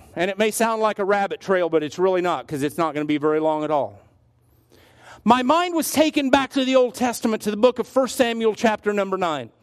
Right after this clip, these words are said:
I think the reason my mind was taken back there is because we were talking about Saul in, in our Wednesday evening Bible study, becoming the first king of Israel. And, and the, that whole story is told in First Samuel chapter number nine.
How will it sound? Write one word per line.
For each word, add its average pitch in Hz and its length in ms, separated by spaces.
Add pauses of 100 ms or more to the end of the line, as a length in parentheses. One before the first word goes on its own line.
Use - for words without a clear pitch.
(1080)
I - 180
think 302 180
the 247 100
reason 269 260
my 262 100
mind 254 260
was 214 120
taken 240 220
back 226 160
there 220 100
is 190 100
because 190 260
we 240 140
were 208 60
talking 214 360
about 190 260
Saul 180 520 (240)
in, 202 160
in 196 160
our 190 100
Wednesday 208 420
evening 196 320
Bible 180 340
study, 139 420 (260)
becoming 208 380
the 175 100
first 220 280
king 202 220
of 180 80
Israel. 208 460 (840)
And, 226 180
and 226 200
the, 226 160
that 226 160
whole 294 180
story 320 340
is 226 60
told 277 300
in 247 80
First 285 260
Samuel 269 360
chapter 247 320
number 233 240
nine. 226 340